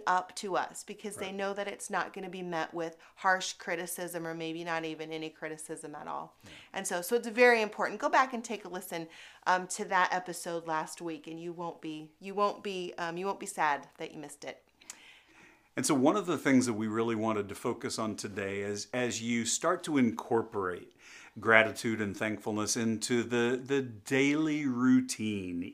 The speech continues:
Speaker 2: even when you're busy, it's gonna start with a simple concept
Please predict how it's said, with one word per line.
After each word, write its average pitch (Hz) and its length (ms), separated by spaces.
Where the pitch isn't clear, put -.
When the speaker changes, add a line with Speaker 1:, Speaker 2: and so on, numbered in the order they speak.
Speaker 2:
even 131 640
when 117 260
you're 110 140
busy, 95 500
it's - 100
gonna 170 140
start 190 280
with - 120
a 123 60
simple 143 340
concept 120 600